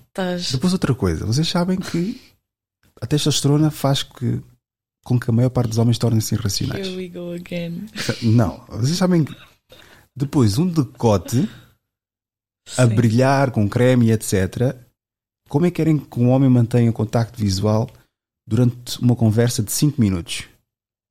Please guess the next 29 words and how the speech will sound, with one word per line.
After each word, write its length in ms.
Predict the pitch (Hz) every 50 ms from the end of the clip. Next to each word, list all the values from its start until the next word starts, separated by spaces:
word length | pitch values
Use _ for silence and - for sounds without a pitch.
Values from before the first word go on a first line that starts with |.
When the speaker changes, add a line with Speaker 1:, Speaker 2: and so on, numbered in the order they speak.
| _
Speaker 2:
Ou 120 | - - 104
dez 260 | 104 127 135 127 110
minutos? 480 | 117 104 95 98 95 - - - - - _ _ _ _ _ _ - - _ _ _ _ _ _ _ _ _ _ _ _ _ _ _ _ -
Speaker 1:
Eu, 220 | 339 370 330 - - -
eu, 280 | 415 381 - - - _ _ _ _ _ _ _ _ _ _ _ _ _ _ _ _ _ _
Speaker 2:
Não. 100 | - 269
Speaker 1:
é 20 | 269
assim, 420 | 262 - 240 208 190 180 175 175 - _ _ _ _ _ _ _ _ _ -
olha, 460 | 339 381 359 285 226 196 175 - - -
olha, 460 | 202 214 208 190 180 170 160 165 170 - _ _ _ -
eu 100 | 214 214
não 160 | 214 208 202
tenho 180 | 233 226 220 214
problema. 520 | - 185 180 185 175 170 165 160 165 175 - _ _ _ _ _ _ _ 240
Olha, 380 | 226 202 185 180 165 170 190 - _ _ _ _ _ _ _ 196
mas 340 | 208 208 190 180 - - -
é 100 | 226 214
assim, 340 | 208 208 - 180 170 165 - -
imagina 480 | 202 196 196 196 190 202 208 202 202
que 100 | 196 -
a 40 | 196
gente 180 | 185 190 190 185
estava 320 | 190 190 180 180 180 180
a 40 | 180
namorar 540 | 180 175 180 180 180 185 185 190 190 190 - - - _ _ _ _ -
e 240 | 185 180 180 180 175
tu 680 | - - 196 180 175 175 175 175 170 170 170 170 165 170
fazias-me 640 | 175 - - 185 170 180 180 180 175 175 175 175 170
isso, 340 | 170 170 - - - - -